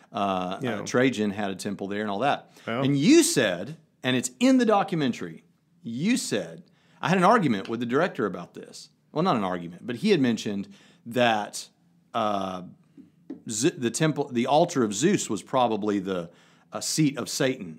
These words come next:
Speaker 1: mentioned
Speaker 2: Yeah.
Speaker 1: with Pergamum.
Speaker 2: Yeah,
Speaker 1: You
Speaker 2: scholar,
Speaker 1: said,
Speaker 2: yeah.
Speaker 1: "I don't think so."
Speaker 2: Yeah.
Speaker 1: You said, "I think it's this Trajan worship, this
Speaker 2: Yeah.
Speaker 1: imperial worship cult."
Speaker 2: Yeah.
Speaker 1: And, uh, so that was interesting. But here's the
Speaker 2: I mean, a lot
Speaker 1: insider
Speaker 2: of older scholars would have said that,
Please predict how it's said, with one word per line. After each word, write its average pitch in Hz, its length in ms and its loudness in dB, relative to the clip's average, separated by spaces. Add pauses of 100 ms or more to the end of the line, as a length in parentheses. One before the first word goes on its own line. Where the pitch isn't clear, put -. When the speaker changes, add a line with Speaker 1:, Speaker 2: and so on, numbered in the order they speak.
Speaker 1:
mentioned 98 460 -8 (220)
Speaker 2:
Yeah. 113 140 -8
Speaker 1:
with 107 180 -8
Pergamum. 107 340 -2 (100)
Speaker 2:
Yeah, 120 140 -8
Speaker 1:
You 107 60 -10
Speaker 2:
scholar, 147 220 0
Speaker 1:
said, 123 280 4
Speaker 2:
yeah. 123 160 -2
Speaker 1:
"I - 40 4
don't 190 160 2
think 208 180 0
so." 87 340 -4
Speaker 2:
Yeah. 98 140 -16
Speaker 1:
You 123 60 -4
said, 120 180 -2
"I 123 60 4
think 135 240 -2
it's 127 120 -6
this 143 140 -4
Trajan 139 460 -2
worship, 90 380 -10
this 113 180 -8
Speaker 2:
Yeah. 117 80 -4
Speaker 1:
imperial 120 380 0
worship 147 340 -4
cult." - 280 -12 (400)
Speaker 2:
Yeah. 98 120 -16 (100)
Speaker 1:
And, 117 380 2
uh, 107 720 4
so 151 600 2 (400)
that 165 200 0
was 120 100 -4
interesting. 95 460 -10 (300)
But 214 220 8
here's 208 200 4
the 208 120 2
Speaker 2:
I 226 40 6
mean, 247 160 10
a 220 60 8
lot 214 240 10
Speaker 1:
insider 170 140 8
Speaker 2:
of - 80 -2
older 170 540 6
scholars 165 840 2
would 160 140 -2
have 160 120 -2
said 160 320 -2
that, 160 400 4